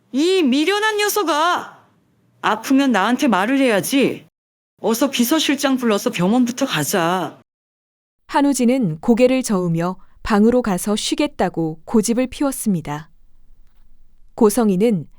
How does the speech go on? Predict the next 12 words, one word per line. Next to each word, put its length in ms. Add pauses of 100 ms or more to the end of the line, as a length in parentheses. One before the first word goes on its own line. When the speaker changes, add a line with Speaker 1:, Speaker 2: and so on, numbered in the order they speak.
(140)
Speaker 2:
아들의 420
등을 560
토닥이며 800
방으로 480
올려보냈고, 840 (720)
그제야 640
안도의 480
한숨을 580
내쉬었습니다. 1000 (1000)
하지만 580
그녀는 420
몰랐습니다. 880